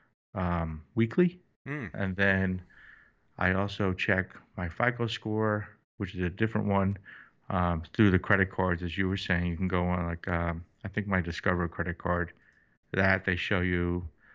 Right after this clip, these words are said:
Speaker 1: uh, my bank, they show you the credit score. So there are a lot of ways to get to that. So I, I become quite obsessive with it. Uh, another example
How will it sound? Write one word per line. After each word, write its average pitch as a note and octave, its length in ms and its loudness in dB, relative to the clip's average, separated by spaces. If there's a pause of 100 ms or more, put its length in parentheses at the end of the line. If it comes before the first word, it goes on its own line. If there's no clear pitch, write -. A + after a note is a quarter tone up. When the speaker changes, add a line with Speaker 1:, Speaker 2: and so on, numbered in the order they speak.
(280)
Speaker 1:
uh, E2 200 -2
my E2 180 2
bank, F2 580 2
they F#2 160 0
show F2 220 0
you F2 220 4
the E2+ 100 0
credit E2+ 320 -2
score. F2 580 0 (520)
So G2 220 2
there G2 120 6
are F#2+ 40 6
a G2 40 2
lot A2 140 4
of G2 80 2
ways G2 280 2
to G2+ 100 -6
get F#2+ 240 0
to G2+ 100 -2
that. F2+ 320 -2 (1200)
So G2+ 200 0
I, A2+ 280 6
I A#2+ 40 4
become A#2 360 0
quite G#2 260 2
obsessive F#2+ 560 -8
with A#2 200 -2
it. A#2+ 160 0 (840)
Uh, G2+ 360 -2
another A#2 320 4
example F#2+ 480 2